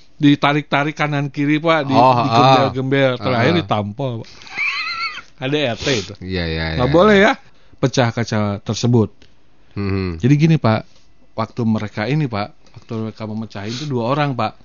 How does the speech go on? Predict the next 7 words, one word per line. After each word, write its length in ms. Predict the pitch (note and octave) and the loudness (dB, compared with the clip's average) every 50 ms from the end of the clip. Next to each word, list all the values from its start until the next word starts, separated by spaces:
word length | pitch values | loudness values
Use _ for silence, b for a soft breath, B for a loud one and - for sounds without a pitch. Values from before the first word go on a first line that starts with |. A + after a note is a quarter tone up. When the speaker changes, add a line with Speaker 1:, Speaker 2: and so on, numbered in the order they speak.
| - - | -10 -6
Speaker 2:
Ya. 320 | G2 F#2+ F#2 F2 D#2 C#2 - - - - - - - - - - | -4 -4 -2 -4 -6 -8 -12 -18 -20 -20 -20 -20 -20 -20 -12 -2
Speaker 1:
Bosnya 340 | - B2 B2 B2 - F3 D#3 | 0 0 0 2 0 0 0
ngomong. 540 | D3 D3+ D#3+ D3+ C#3 B2+ A#2 A2+ A2 A2 G#2+ - | 0 0 0 0 0 0 -2 -4 -6 -8 -12 -12
Speaker 2:
Apa 200 | - F#2 - F#2+ F2+ | -10 -8 -6 -4 -4
katanya? 360 | F2+ D#2+ D#2+ D#2+ D#2 D2 C#2 C2 - - - - - - - - - - - - - - - - - - - - - | -4 -4 -6 -6 -6 -8 -10 -12 -16 -20 -20 -20 -20 -20 -20 -20 -20 -20 -20 -20 -20 -20 -20 -18 -18 -18 -18 -20 -10
Speaker 1:
"Pepeskeun 480 | - - G2+ - G#2 - - - G2+ F#2+ | -8 -6 -4 -2 -2 -2 0 2 2 2
tah, 220 | F#2 F#2+ F#2+ - | 2 0 -2 -8